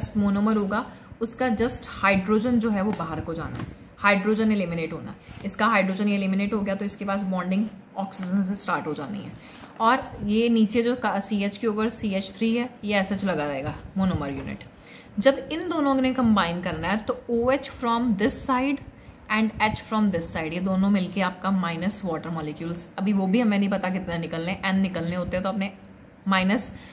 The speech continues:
n, uh, water molecules कर देने हैं। फिर क्या होगा, आपका ये carbon इस oxygen के साथ attach हो गया, सीएच, बाकी सारा structure वैसे रहना। और ये वाला ओएच, जैसे हमने इस molecule का ओएच लिया था इसके अंदर डालने के लिए,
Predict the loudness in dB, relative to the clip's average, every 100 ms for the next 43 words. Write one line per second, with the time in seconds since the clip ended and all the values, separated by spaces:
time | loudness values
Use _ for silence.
0 | -20 -20 -20 -2 2 4 2 2 0 0
1 | -2 -2 -4 -4 -6 -8 -6 -8 -8 -8
2 | -10 -12 -20 -20 -8 4 4 6 4 4
3 | 2 2 -2 -2 -2 0 0 2 4 4
4 | 0 0 -4 -4 -8 -6 -4 -2 -2 -2
5 | -2 -2 -2 -2 -6 -6 -8 -12 -20 -20
6 | -20 -4 2 4 4 4 0 0 2 2
7 | 2 0 -2 -2 -2 -4 -6 -8 -10 -4
8 | 0 4 4 4 4 2 0 0 -2 0
9 | 0 2 4 2 2 -2 -2 0 2 2
10 | 2 2 0 0 -2 0 0 2 0 0
11 | -2 2 2 4 2 2 0 -4 -4 0
12 | 0 -2